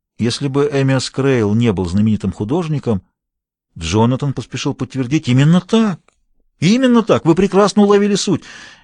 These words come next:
Девушки, подобные Эльзе, обожествляют знаменитостей. Мужчина должен чего-то достигнуть. Кэролайн могла бы полюбить и страхового агента, и банковского клерка.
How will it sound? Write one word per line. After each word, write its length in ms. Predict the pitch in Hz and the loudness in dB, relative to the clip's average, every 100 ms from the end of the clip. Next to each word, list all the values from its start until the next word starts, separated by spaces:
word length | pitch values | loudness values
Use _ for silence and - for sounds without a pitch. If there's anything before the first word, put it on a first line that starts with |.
| _ | _
Девушки, 500 | 110 156 240 214 - | -6 0 0 0 -4
подобные 440 | 165 165 185 151 143 | -2 0 0 0 -2
Эльзе, 460 | 196 233 147 95 - _ _ - | 0 0 -2 -8 -16 _ _ -2
обожествляют 800 | 165 170 170 - 156 170 170 104 | 0 2 2 0 0 2 2 0
знаменитостей. 840 | 135 139 135 120 95 - - - _ _ | -2 0 0 -2 -6 -18 -20 -20 _ _
Мужчина 440 | 104 110 - 151 139 | -4 -2 0 0 0
должен 480 | 107 170 214 208 | 2 4 4 2
чего-то 340 | 196 147 180 160 | 2 2 2 2
достигнуть. 640 | 151 - - 220 151 110 - - - - - _ _ _ | 0 0 -6 -4 -2 -4 -6 -20 -20 -20 -20 _ _ _
Кэролайн 600 | - 202 208 196 180 160 | 0 4 6 6 6 4
могла 300 | 160 170 175 | 4 2 2
бы 100 | 147 | 2
полюбить 440 | 156 147 190 190 | 2 2 0 -4
и 40 | 143 | -4
страхового 520 | 160 - 185 190 135 | -4 -2 0 2 2
агента, 500 | 120 160 190 - 156 | 2 0 -2 -4 -6
и 160 | 135 | -4
банковского 560 | 135 170 156 139 - 131 | 0 0 0 -6 -4 -4
клерка. 460 | - 170 165 151 | 0 0 0 -4